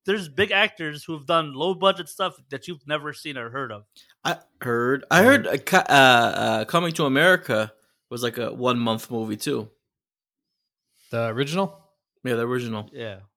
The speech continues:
Speaker 2: That's what I
Speaker 1: Yeah.
Speaker 2: heard.
Speaker 1: I, I, I would imagine that the sequel was way more than just
Speaker 2: Oh,
Speaker 1: twenty
Speaker 2: no.
Speaker 1: days because of the anticipation
Speaker 2: No, no,
Speaker 1: of it.
Speaker 2: thirty days.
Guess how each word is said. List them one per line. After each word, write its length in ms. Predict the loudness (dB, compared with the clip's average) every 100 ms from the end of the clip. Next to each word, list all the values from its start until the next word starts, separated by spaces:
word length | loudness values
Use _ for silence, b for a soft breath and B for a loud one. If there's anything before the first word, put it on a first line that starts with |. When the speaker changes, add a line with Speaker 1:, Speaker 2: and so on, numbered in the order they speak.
| _ _ _ _ _ _ _ _ _ _ -20 -14
Speaker 2:
That's 140 | -10
what 80 | -8
I 20 |
Speaker 1:
Yeah. 100 | -8
Speaker 2:
heard. 140 | -10 -16 _ _ -14
Speaker 1:
I, 80 |
I, 240 | -14 -12 -10
I 60 | -6
would 120 | -6
imagine 380 | -8 -10 -12 -16
that 100 | -18
the 120 | -20
sequel 640 | -20 -20 -20 -20 -20 -20 -20
was 180 | _ -20 -20
way 140 | -18
more 220 | -16 -18
than 160 | -20 -20
just 340 | -20 -20 _ -18
Speaker 2:
Oh, 120 | -16
Speaker 1:
twenty 160 | -16
Speaker 2:
no. 40 | -20
Speaker 1:
days 360 | -20 -20 _ _ _ _ _ _
because 260 | -16 -14 -14
of 140 | -20
the 180 | -20 -20 _
anticipation 600 | _ -20 -20 -20 -14 -4
Speaker 2:
No, 80 | 0
no, 80 | 0
Speaker 1:
of 60 |
it. 40 | 4
Speaker 2:
thirty 240 | 4 4
days. 460 | 2 0 -2 -8